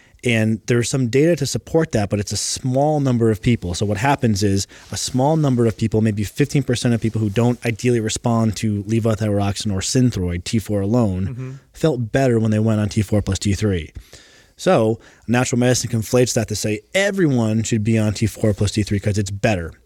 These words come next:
Speaker 2: Mm.
Speaker 1: So these same people who aren't actually hypothyroid then go on T four plus T three, and the, the addition of the T three has more of a propendency to exacerbate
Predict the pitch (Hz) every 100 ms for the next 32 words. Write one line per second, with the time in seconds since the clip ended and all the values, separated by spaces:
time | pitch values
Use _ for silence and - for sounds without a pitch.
0 | 143 135 123 120 135 120 151 156 151 165
1 | 190 120 104 107 - 139 135 143 135 139
2 | 131 120 123 113 151 156 117 104 101 -
3 | - 107 123 135 131 127 117 120 - 123
4 | - 110 - 110 - 151 147 104 101 -
5 | - - _ _ 131 117 113 117 110 -
6 | - 131 143 156 165 110 104 - 127 -
7 | 147 156 117 101 - - - _ _ _
8 | - - 135 117 110 _ _ 131 127 143
9 | 156 123 107 117 - 147 156 120 120 104
10 | 117 110 107 _ _ - 117 98 117 147
11 | 151 127 110 104 101